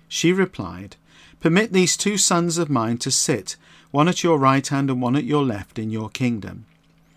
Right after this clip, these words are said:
Jesus answered, "You don't know what you are asking. Are you able to drink the cup I am about to drink?" They said to him, "We are able." He told them, "You will drink my cup, but to sit at my right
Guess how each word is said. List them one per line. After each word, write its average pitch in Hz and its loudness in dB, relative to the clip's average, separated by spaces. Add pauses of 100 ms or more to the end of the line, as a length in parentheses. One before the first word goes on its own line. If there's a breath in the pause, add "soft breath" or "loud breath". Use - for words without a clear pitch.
(480 loud breath)
Jesus 139 4
answered, 135 2 (360 soft breath)
"You 123 2
don't 156 2
know 143 2
what 123 -2
you 135 2
are 120 -2
asking. 104 -4 (580 soft breath)
Are 143 4
you 185 2
able 123 2
to - -8 (120)
drink 139 0
the 135 -6
cup - -4 (100)
I 131 0
am 113 -4
about 120 -4
to - -8
drink?" 131 -4 (640 soft breath)
They 147 2
said 123 0
to 107 -6
him, 127 0
"We 107 -4
are 101 -6
able." 160 0 (600 soft breath)
He 127 0
told 147 2
them, 151 2
"You 123 2
will 123 2
drink 151 2
my 156 2
cup, - -4 (400 soft breath)
but - -10
to 127 -6
sit - 0
at 185 -4
my 151 4
right 135 2